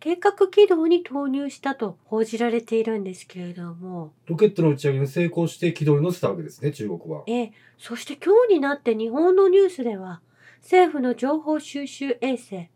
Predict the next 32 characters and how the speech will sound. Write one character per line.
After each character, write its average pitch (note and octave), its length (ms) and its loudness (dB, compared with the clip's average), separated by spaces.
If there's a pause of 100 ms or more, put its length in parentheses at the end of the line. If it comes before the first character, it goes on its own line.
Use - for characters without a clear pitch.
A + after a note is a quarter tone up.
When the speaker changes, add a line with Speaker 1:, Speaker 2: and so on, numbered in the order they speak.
Speaker 1:
光 F4+ 280 4
学 F#4+ 340 4
八 - 380 2
号 G#4+ 260 8
機 F4+ 160 0
を E4 100 2
搭 D4 200 -6
載 C#4+ 220 -4
し - 80 -14
た B3 360 -4
エ D#4 140 0
イ F#4 60 0
チ F#4+ 180 2
ツ - 160 0
ー F#4 180 6
エ E4+ 200 0
ー D#4 60 0
ロ E4 120 2
ケ D4 140 -4
ッ C#4+ 120 -10
ト F3 220 -10 (100)
四 G4 220 6
十 D4 160 0
八 - 300 -2
号 G4+ 200 6
機 D#4+ 200 -2
が C#4 260 0 (200)
十 D4 200 0
二 D4+ 140 4
日 C4 500 -6 (140)
午 E4 240 6
後 G#3 260 -4